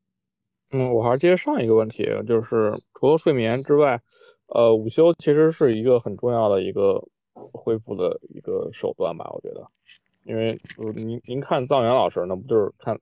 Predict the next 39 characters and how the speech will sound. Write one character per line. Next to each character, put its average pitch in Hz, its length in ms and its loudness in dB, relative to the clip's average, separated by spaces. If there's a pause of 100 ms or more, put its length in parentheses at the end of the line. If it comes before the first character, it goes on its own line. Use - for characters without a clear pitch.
(120)
川 120 180 0
儿 113 40 0
嘛， 101 220 -6
川 127 180 0
儿 123 80 2
其 - 60 -14
实 117 200 4
每 117 140 0
天 104 180 -6
中 104 220 0
午 - 320 -14
都 107 120 2
睡， - 280 -4 (640)
还 107 100 -4
要 104 140 4
能 98 220 -4
睡 110 160 2
的 95 100 -2
话， 95 180 -4
尽 101 140 -8
量 95 180 -6
都 95 120 2
会 92 140 2
保 87 180 -4
证 90 140 -10
一 90 80 -14
个 95 80 -18
小 - 180 -12
时 92 80 -18
睡 95 160 -12
眠， - 120 -20 (180)
他 101 100 -12
也 92 80 -8
平 - 160 -16
时 90 80 -6
老 76 160 -2
提 - 220 -16
这 85 160 -6
话。 - 200 -8